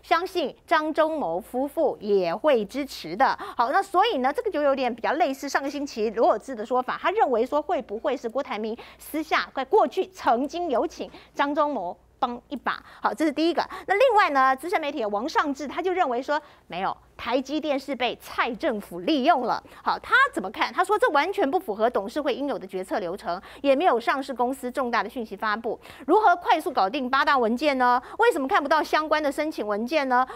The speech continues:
哦，郭台铭都就要，那台积电不需要吗？为什么都是政府代为发言解释？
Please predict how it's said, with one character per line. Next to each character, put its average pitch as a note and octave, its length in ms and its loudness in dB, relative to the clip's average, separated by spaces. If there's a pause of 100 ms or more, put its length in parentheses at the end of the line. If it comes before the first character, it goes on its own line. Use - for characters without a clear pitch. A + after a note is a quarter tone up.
哦， A#3+ 120 4
郭 F#4+ 220 4
台 D4 180 0
铭 C4+ 220 2
都 D4 100 4
就 C#4+ 200 2
要， C#4 180 4
那 C4+ 200 0
台 - 200 -2
积 D4+ 120 -2
电 D4+ 140 0
不 C#4 140 -2
需 C4+ 200 -6
要 C4+ 200 2
吗？ A3 220 0 (280)
为 A#4+ 120 4
什 E4 80 0
么 C4+ 100 2
都 F4 160 4
是 F4 80 0
政 F4+ 180 0
府 - 80 -8
代 C#4+ 180 2
为 A#3+ 140 2
发 C4 160 0
言 A#3+ 160 0
解 A3 200 -2
释？ - 260 -4